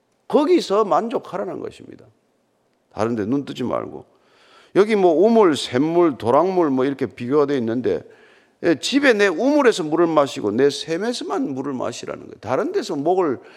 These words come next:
갈증을 채우려고 하지 말아라. 예. 근데 그 물이 또 가정에 있는 물을, 내가 마셔야 될 물을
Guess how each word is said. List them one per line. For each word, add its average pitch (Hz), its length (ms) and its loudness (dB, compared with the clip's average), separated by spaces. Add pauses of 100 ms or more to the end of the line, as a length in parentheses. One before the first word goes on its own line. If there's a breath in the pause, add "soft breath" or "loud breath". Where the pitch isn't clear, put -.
(200 loud breath)
갈증을 156 420 -4
채우려고 143 460 -8
하지 107 160 -8
말아라. 67 480 -10 (960)
예. - 40 -18 (2000 soft breath)
근데 269 260 4
그 208 160 -2
물이 240 520 2 (200 loud breath)
또 202 200 4
가정에 247 480 0
있는 190 360 -2
물을, 185 280 0
내가 233 300 4
마셔야 202 380 0
될 170 160 -4
물을 156 420 -4